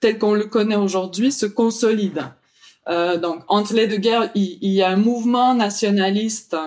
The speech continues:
qui, euh, qui émerge, un mouvement nationaliste qui se bat tant contre l'armée soviétique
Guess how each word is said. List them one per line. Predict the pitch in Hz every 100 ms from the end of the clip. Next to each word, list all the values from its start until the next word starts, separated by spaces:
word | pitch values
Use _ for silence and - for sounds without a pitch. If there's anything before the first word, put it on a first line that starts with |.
| -
qui, | - - 196 196 196 -
euh, | 170 165
qui | 160 208
émerge, | 180 175 214 311 233 185
un | 185
mouvement | 190 190 190 214 214
nationaliste | 196 196 190 185 185 208 214 - -
qui | 240 233 233 _ _
se | - -
bat | 220 190 233 233 226 -
tant | 285 330
contre | - 220 214 214
l'armée | 208 208 220 208
soviétique | 202 180 196 190 247 226 -